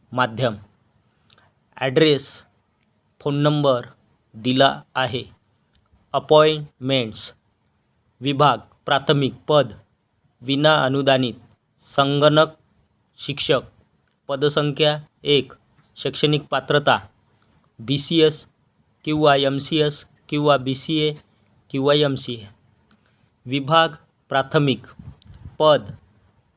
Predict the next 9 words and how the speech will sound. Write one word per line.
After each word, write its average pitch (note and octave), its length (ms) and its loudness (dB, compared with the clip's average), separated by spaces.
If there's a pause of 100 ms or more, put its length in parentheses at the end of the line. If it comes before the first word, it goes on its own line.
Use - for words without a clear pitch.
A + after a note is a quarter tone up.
(280)
विना D3 320 2
अनुदानित C#3+ 600 0 (1600)
क्रीडा D#3 420 2
शिक्षक, D3 420 0 (280)
पदसंख्या D3+ 680 2 (100)
एक, D3 260 2
शैक्षणिक D3+ 580 -2
पात्रता D3 480 2
बीपीएड D3 760 -2